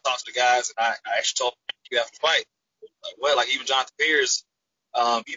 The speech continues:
messaged me after, um, so I fought him, that's the second fight in Tal-, uh, Bellator, and, uh, and we still talked back and forth on Facebook here and there, and he actually messaged me right before, um, his U F C debut and said, "Thank you. Uh,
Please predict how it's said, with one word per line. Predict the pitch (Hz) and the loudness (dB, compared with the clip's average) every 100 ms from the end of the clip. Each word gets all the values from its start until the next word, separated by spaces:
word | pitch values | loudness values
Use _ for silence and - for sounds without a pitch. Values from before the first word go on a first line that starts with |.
| 143 | 2
messaged | 147 - - | 4 2 0
me | 151 160 143 - _ 107 _ _ - | -2 -6 -6 -10 _ -20 _ _ 0
after, | 135 135 - 127 123 120 120 _ _ 117 | 2 0 -4 -4 0 0 -2 _ _ -6
um, | 120 120 _ - | -4 -4 _ -4
so | 120 | -4
I | 131 | 0
fought | 139 135 | 0 0
him, | 143 | -2
that's | 143 _ | -4 _
the | 160 | -2
second | 156 - - _ _ - | 0 -4 -10 _ _ -4
fight | 127 117 | -2 -2
in | 123 - | -6 -2
Tal-, | 131 - 120 | -2 -2 -2
uh, | 110 | 2
Bellator, | 147 170 - 120 113 - _ _ _ _ - 107 | 4 2 2 2 0 -2 _ _ _ _ -14 -12
and, | 110 | -8
uh, | 110 110 110 _ _ - | -6 -4 -6 _ _ -12
and | 135 | -6
we | |
still | - 143 131 | -2 -2 -2
talked | 131 127 - | -2 -4 -2
back | 127 | -4
and | - | -4
forth | 131 127 | -8 -6
on | 120 131 | -2 0
Facebook | 135 - 123 - - | 0 -2 -8 -12 -6
here | 127 117 | -6 -6
and | - | -2
there, | 123 117 113 | 0 0 -2
and | 113 - | -6 -2
he | 139 | -2
actually | - - 151 | -2 -4 -4
messaged | - _ | -4 _
me | - - | -14 -4
right | 123 - _ | -4 -4 _
before, | - 127 120 117 _ _ _ - | -6 -2 -2 -4 _ _ _ -4
um, | 117 117 - | -2 -2 -6
his | - 127 | -6 -2
U | |
F | 123 | -2
C | - | -2
debut | 127 120 - - | -4 -6 -6 -8
and | - | -8
said, | - - | -6 -2
"Thank | 381 | -2
you. | - _ _ _ | -2 _ _ _
Uh, | 571 | -14